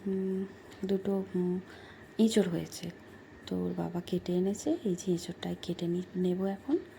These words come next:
এই যে ফ্রিজের ভেতরে এঁচোড়গুলো, উম, রেখেছি, দু তিন দিন আগে এনেছিল, রান্না করা হয়নি।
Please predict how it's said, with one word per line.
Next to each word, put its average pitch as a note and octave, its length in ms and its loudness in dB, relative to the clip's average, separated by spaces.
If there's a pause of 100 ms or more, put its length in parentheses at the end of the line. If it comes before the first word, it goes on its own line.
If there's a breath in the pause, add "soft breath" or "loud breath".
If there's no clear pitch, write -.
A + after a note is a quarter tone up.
(1500 loud breath)
এই F#3 100 0
যে G3+ 160 0
ফ্রিজের F#3 420 2
ভেতরে F#3+ 320 0
এঁচোড়গুলো, F#3 680 0 (100)
উম, F#3 200 2
রেখেছি, F#3 520 4 (140)
দু F3 100 2
তিন F3 240 2
দিন A#3 140 4
আগে F#3 320 2
এনেছিল, F3+ 380 2 (280)
রান্না E3+ 400 2
করা F3 240 0
হয়নি। E3 320 0